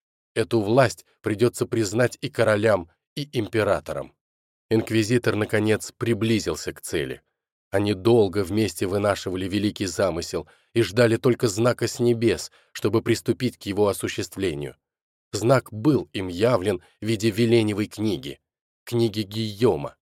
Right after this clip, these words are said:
Инквизитору так и не удалось подтолкнуть папу к действию, но эта исповедь обладала такой силой,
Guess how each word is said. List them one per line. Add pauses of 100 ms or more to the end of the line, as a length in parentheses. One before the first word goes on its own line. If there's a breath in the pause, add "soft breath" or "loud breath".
(920)
Инквизитору
так
и
не
удалось
подтолкнуть
папу
к
действию, (220 loud breath)
но
эта (100)
исповедь (200 soft breath)
обладала
такой
силой,